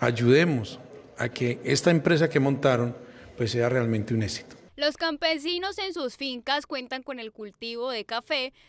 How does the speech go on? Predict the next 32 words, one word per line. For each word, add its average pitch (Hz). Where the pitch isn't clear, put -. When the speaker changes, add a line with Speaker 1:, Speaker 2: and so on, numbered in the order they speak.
Speaker 2:
donde 320
también 294
lo 302
procesan 254
para 277
luego 240
comercializarlo. 220
El 269
secretario 240
también 233
dio 277
una 330
apreciación 269
acerca 285
de 226
sus 208
productos. 196
Speaker 1:
Les 117
quiero 151
decir, 156
es 135
un 147
café 147
muy 147
bueno, 165
está 120
a 113
trece 117
mil 131
pesos 156
la 151
libra 160